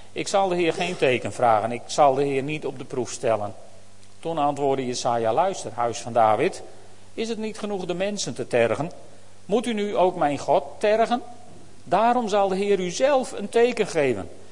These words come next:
De jonge vrouw is zwanger. Zij zal spoedig een zoon baren en hem Immanuel noemen. Boter en honing zal hij eten, totdat hij in staat is om het kwade te verwerpen en het goede te kiezen.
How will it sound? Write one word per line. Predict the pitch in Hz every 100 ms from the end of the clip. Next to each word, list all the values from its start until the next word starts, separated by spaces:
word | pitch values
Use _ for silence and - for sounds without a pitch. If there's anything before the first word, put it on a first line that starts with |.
| - -
De | 139
jonge | 196 247
vrouw | 240 208 226 240
is | 208 156
zwanger. | - 165 147 98
Zij | 113 139
zal | 143 135
spoedig | - - 254 247 -
een | 151
zoon | 156 165 160
baren | 147 135 127 120 120 - - -
en | - 190
hem | 170 156 156
Immanuel | - 143 143 147 147 143 135 131
noemen. | 135 127 110 - - - - -
Boter | 120 170 233 262 330
en | - 156
honing | 147 196 247 240 220
zal | 196 190 180
hij | 185 180
eten, | 185 202 233 220
totdat | 220 220 214
hij | 185 180 143
in | 123
staat | - 185 208 202
is | 180
om | 156
het | 127
kwade | - 175 208 196 180
te | 165
verwerpen | 165 151 143 131 156 180 - - -
en | 185
het | 151
goede | - 202 196
te | 185
kiezen. | 180 170 120 104